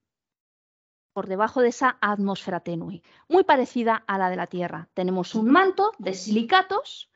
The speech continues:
y un núcleo que está formado por líquido de hierro y hierro sólido,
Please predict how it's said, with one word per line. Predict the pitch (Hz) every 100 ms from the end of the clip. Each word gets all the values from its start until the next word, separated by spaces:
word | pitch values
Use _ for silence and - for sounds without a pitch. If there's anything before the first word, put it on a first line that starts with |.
| _ _ _ _ -
y | 320
un | 330 339
núcleo | 403 403 403 427 427
que | 240
está | - 277
formado | 277 269 226 185 175 170
por | - 196 208
líquido | 269 285 294 302
de | 294
hierro | 277 262 269 294 -
y | 220 190
hierro | 190 190 185
sólido, | 156 - 151 143 -